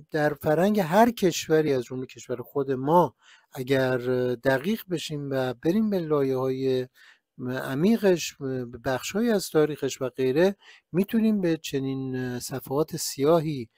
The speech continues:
برسیم و ببینیم که چطور، اه، ممکنه بخشی از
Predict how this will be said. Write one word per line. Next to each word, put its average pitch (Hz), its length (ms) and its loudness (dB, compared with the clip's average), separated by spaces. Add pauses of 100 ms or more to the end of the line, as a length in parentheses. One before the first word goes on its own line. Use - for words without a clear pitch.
(320)
برسیم 214 600 6 (400)
و 143 880 6 (1400)
ببینیم 214 500 6 (120)
که - 200 2
چطور، 185 520 4 (420)
اه، 135 340 0
ممکنه 165 880 -2 (640)
بخشی 165 420 0
از 151 380 2